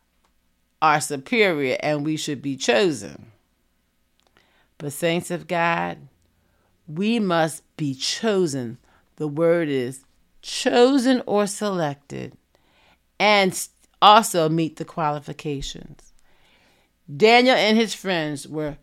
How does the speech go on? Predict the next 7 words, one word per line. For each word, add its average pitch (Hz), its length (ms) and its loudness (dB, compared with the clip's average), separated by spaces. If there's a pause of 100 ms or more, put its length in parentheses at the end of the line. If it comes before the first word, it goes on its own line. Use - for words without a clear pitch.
(280)
chosen 226 640 0
and 175 240 -6
selected. 143 760 -12 (1200)
So 285 160 -2
what's 370 220 0
today's 208 440 0
application? 151 1040 -8